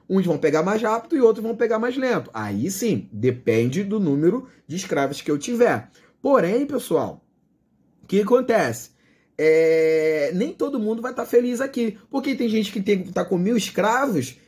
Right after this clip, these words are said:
e tá pegando duzentos quilos. E tem gente com cinquenta escravos que tá pegando mil quilos.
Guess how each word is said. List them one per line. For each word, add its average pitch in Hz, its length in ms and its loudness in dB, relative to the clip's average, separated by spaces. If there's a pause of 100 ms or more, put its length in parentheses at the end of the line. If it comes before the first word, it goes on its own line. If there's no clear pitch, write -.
e 220 80 -4
tá 240 140 0
pegando 247 320 4
duzentos 240 380 -6
quilos. 262 500 -4 (260)
E 330 100 4
tem 226 220 2
gente 185 240 0
com 185 120 -2
cinquenta 170 360 -2
escravos - 420 -2
que - 60 -8
tá 262 100 0
pegando 240 400 2
mil 269 180 0
quilos. 262 480 -2